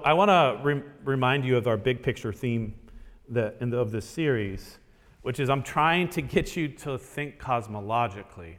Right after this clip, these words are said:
about the resurrection. And if there's one thing I hope you learn, uh, after this series, not just one, but that you actually remember what, what it, what cosmology means, right?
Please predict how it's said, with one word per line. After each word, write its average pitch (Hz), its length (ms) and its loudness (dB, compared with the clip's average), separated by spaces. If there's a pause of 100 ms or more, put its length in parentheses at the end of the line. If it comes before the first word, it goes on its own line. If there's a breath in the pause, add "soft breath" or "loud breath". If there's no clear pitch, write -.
about 95 240 -10
the 95 80 -14
resurrection. 90 480 -16 (320 soft breath)
And 139 80 -2
if 143 80 0
there's 147 160 0
one 240 240 2
thing 220 240 0
I 165 80 4
hope 170 200 0
you 160 140 0
learn, 123 420 -2 (480 loud breath)
uh, 139 340 4 (380)
after 143 220 0
this 139 160 -2
series, 127 380 -2
not 160 180 0
just 131 180 -8
one, 98 280 -8
but 104 420 -8
that 135 140 -4
you 160 160 2
actually 147 420 0 (380 loud breath)
remember 151 440 2
what, 135 420 -2
what 135 140 0
it, - 260 -10
what 131 200 -4
cosmology 139 680 2
means, 101 500 -10
right? 123 280 -2